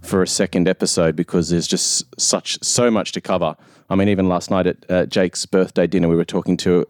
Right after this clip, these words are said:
a couple there, and it seems like the, the conversation going around the table was,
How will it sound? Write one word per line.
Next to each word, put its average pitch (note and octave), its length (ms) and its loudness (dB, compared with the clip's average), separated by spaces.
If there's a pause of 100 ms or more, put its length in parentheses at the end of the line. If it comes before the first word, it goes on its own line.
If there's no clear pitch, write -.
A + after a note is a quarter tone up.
a F2 60 -6
couple F#2+ 280 -4
there, F2 240 2
and E2+ 140 -2 (580)
it F#2+ 80 -4
seems A2+ 260 0
like E2+ 120 0
the, F#2 140 0
the F#2+ 140 -2
conversation G2 720 -2
going G2 260 2
around F#2 140 0
the F2+ 80 -6
table F#2 320 -2
was, F2 320 0